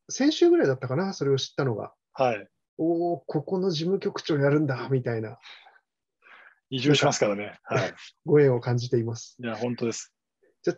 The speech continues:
Speaker 1: ちょっと皆さんから来た、あの、質問に振りたいなというふうに思うんですけども、何か、さんさんの授業と教育授業って、共通点みたいなものは見出されてますかっていうご質問が来てるんですけど、
Speaker 2: いい質問ですね。
Speaker 1: なんかあります？
Speaker 2: いい質問です。あの、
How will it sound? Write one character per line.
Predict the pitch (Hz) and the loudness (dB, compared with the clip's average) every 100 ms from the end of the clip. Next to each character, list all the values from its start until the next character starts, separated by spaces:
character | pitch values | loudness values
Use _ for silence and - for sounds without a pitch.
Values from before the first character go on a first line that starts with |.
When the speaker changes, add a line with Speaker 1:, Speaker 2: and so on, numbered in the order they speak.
| - | 0
Speaker 1:
ち | 403 | 0
ょ | |
っ | - | 4
と | 202 | 4
皆 | 170 185 | 6 4
さ | 208 196 | 4 2
ん | 151 | 2
か | |
ら | 135 127 | 2 2
来 | - | 2
た、 | 156 113 - | 2 2 0
あ | 135 | -4
の、 | 131 131 | -2 -2
質 | 127 - | -6 -6
問 | 147 139 139 | 0 0 0
に | 139 135 | -2 -2
振 | 143 | -4
り | 139 | -4
た | 147 | -2
い | 139 | -2
な | 131 117 | -2 -4
と | 117 | -6
い | |
う | 113 | -6
ふ | |
う | |
に | 120 | -4
思 | 117 123 117 | -2 -2 -2
う | |
ん | |
で | 104 | -6
す | - | -10
け | 104 | -6
ど | 107 | 0
も、 | 170 151 101 - _ _ _ - _ _ _ _ - | 2 4 2 -2 _ _ _ -20 _ _ _ _ -4
何 | 220 330 | 0 0
か、 | 156 151 127 | 0 0 0
さ | 117 180 | -2 -4
ん | 247 | -2
さ | 302 | -2
ん | 294 | -2
の | 302 | -2
授 | 311 | -2
業 | 294 220 | -2 -2
と | 151 | -4
教 | 123 156 | -6 -4
育 | 170 175 | -4 -4
授 | 165 170 | -6 -4
業 | 139 110 | -4 -6
っ | - | -8
て、 | 127 120 107 - | -4 -4 -6 -8
共 | - 294 | -6 -6
通 | - 392 415 | 0 0 0
点 | 226 135 | -2 -4
み | 123 | -2
た | 120 | -4
い | |
な | 117 | -4
も | 123 | -4
の | 123 | -4
は | 113 | -4
見 | 123 | -4
出 | 147 | -4
さ | 151 151 | -4 -6
れ | |
て | 127 | -6
ま | 107 | -10
す | - | -12
か | - | -12
っ | 139 _ - | -12 _ -10
て | |
い | 110 | -8
う | |
ご | 117 | -8
質 | 117 123 | -8 -8
問 | 117 | -6
が | |
来 | 120 | -4
て | - | -4
る | 127 | -4
ん | |
で | 131 | -6
す | 117 | -8
け | |
ど、 | |
Speaker 2:
い | 110 | -6
い | |
質 | 139 127 | -4 -2
問 | 120 | -2
で | 117 | -2
す | - | -4
ね。 | 110 | -6
Speaker 1:
な | 110 | -6
ん | |
か | |
あ | 107 | -6
り | 104 | -8
ま | - | -12
す？ | - _ 113 | -18 _ -12
Speaker 2:
い | 120 | -10
い | |
質 | - | -10
問 | 104 | -12
で | 95 | -14
す。 | - | -8
あ | 143 | -2
の、 | 147 160 151 | 2 4 2